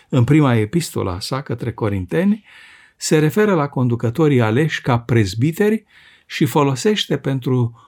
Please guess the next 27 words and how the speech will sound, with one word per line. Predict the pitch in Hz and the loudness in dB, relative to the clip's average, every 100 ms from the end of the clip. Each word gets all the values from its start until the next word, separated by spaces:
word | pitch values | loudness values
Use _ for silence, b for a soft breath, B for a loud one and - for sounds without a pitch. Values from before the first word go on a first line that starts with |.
| b | b
slujba | - 151 170 185 110 98 | -2 4 4 4 2 0
aceasta | 95 185 196 - 131 | 0 -2 -4 -4 -4
termenul | 120 170 165 160 156 156 160 _ | -2 -2 0 0 0 0 -4 _
episcopat, | - 143 147 - - 143 117 - - B B | -2 0 0 -2 -2 0 -2 -4 -14 B B
adică | 147 147 147 | -2 -2 0
supraveghetor. | 123 - 123 131 123 110 107 101 87 - _ _ _ _ b b b b b _ _ | -2 -2 -4 -2 0 -2 -4 -8 -8 -14 _ _ _ _ b b b b b _ _
Chiar | - 127 120 | 0 0 2
și | - 135 | 0 2
Irineu, | 147 185 233 156 | 4 4 4 2
conducător | 101 - 117 104 107 95 131 | -2 -2 -2 0 -2 -2 0
al | 110 | 0
bisericii | 98 90 - 117 117 127 | -2 -4 0 0 0 0
din | 117 113 110 | 2 2 2
Lion, | 110 127 135 110 | 2 2 2 2
din | 101 95 | 0 0
Galia, | 101 95 104 117 151 - _ _ | 0 0 -2 -2 -6 -12 _ _
cam | - 110 110 117 _ _ | -2 0 0 -6 _ _
prin | _ 120 107 | _ 0 2
anul | 110 120 110 107 95 - | 2 2 0 0 -4 -4
o | 135 | -6
sută | 117 143 131 | -2 -4 0
optzeci | 117 104 98 | -2 -2 -6
și | - 104 | -6 -8
cinci, | 139 180 202 - B B B B _ | -2 0 -2 -6 B B B B _
încă | 190 220 220 190 | 4 4 4 2
vorbește | 151 110 104 123 165 - 127 | 2 0 0 -2 -2 -4 -4
despre | 104 113 - 123 117 104 | -2 -4 -4 0 0 0